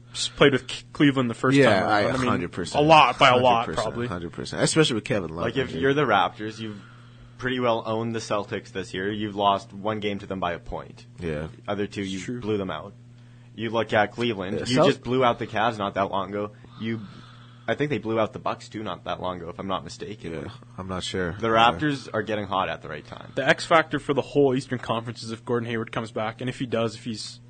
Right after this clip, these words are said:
Speaker 1: as eff-, if he's effective, more effective than Tatum and Brown.
Speaker 3: Yeah, absolutely.
Speaker 1: 'Cause
Speaker 2: Yeah.
Speaker 1: it looks like he could be back, but, you know, with injuries like that, they're never in a rush to bring a guy back,
Speaker 2: Yeah.
Speaker 1: so could be interesting.
Speaker 2: Yeah,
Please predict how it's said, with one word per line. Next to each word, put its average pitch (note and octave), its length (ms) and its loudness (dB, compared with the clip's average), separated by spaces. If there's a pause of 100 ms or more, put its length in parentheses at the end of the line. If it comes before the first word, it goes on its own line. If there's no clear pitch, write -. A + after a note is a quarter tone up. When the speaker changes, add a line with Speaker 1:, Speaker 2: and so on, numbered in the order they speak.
Speaker 1:
as B2+ 140 -4
eff-, - 180 -16 (140)
if C#3 80 -6
he's C#3 140 -4
effective, A#2+ 580 0
more C3 200 4
effective A#2+ 380 -2
than A#2 120 -2
Tatum A2+ 340 0
and G#2+ 140 -6
Brown. A2 400 -4
Speaker 3:
Yeah, G2+ 160 -4 (200)
absolutely. F#2 540 -8
Speaker 1:
'Cause G#2 340 -12 (160)
Speaker 2:
Yeah. E2+ 260 -12 (260)
Speaker 1:
it C3+ 80 -2
looks F#3 240 6
like E3 100 8
he D3+ 80 -4
could C#3 240 4
be C3 80 2
back, A#2+ 420 2
but, A#2+ 200 2 (100)
you B2 80 -6
know, A2+ 80 -2
with A#2+ 140 -2
injuries C3 340 0
like A#2 200 0
that, A2+ 260 0
they're A2+ 80 -4
never G#2+ 340 -4 (140)
in A#2+ 100 -6
a A2+ 80 -2
rush A2 280 -4
to C3 60 -6
bring G#2+ 180 -6
a G#2 40 -8
guy G#2 160 -6
back, G2+ 320 -10
Speaker 2:
Yeah. - 60 -12
Speaker 1:
so - 240 -14 (240)
could C#3 160 -4
be A2 100 -6
interesting. A#2+ 380 -8 (1800)
Speaker 2:
Yeah, E3 260 0